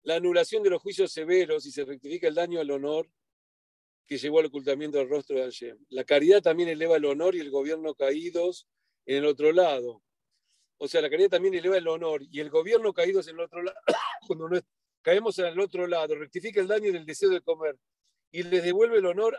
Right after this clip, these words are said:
a aquellos que realmente poseen el conocimiento, es decir, a los verdaderos líderes. ¿Entendés? Se ar-, se arregla todo, por eso, digamos, es importante todo el tiempo hacer mitzvot, porque vamos corrigiendo al mundo, <coughs> vamos rectificando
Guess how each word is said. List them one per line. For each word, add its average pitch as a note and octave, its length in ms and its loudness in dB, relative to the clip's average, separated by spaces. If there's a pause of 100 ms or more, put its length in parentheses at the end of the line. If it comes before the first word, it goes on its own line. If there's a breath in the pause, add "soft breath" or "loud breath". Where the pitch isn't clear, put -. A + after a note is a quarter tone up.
a D#3+ 80 -4
aquellos G#3 420 -4
que B3 80 -4
realmente F#3+ 380 2
poseen E3+ 280 -2
el E3 80 -10
conocimiento, D3+ 520 -6
es C#3+ 60 2
decir, F#3+ 200 0
a F3 60 0
los C#3+ 120 -6
verdaderos D#3+ 380 2
líderes. B2+ 540 -14 (800)
¿Entendés? E3+ 680 0
Se - 160 0
ar-, F3 220 2
se F#3+ 180 0
arregla G#3 420 2
todo, D#3+ 460 0
por F3 160 -4
eso, F3 240 -6
digamos, E3 400 -4 (460)
es D#3+ 180 -8
importante F3+ 420 -2
todo F3 80 -2
el E3+ 80 -8
tiempo F3+ 180 -2
hacer E3+ 180 0
mitzvot, E3+ 460 0
porque D3+ 540 -6
vamos G3 240 2
corrigiendo F3 480 -4
al F3+ 100 4
mundo, F3+ 300 -6 (180)
<coughs> - 380 -4
vamos A3 200 2
rectificando F#3 840 -2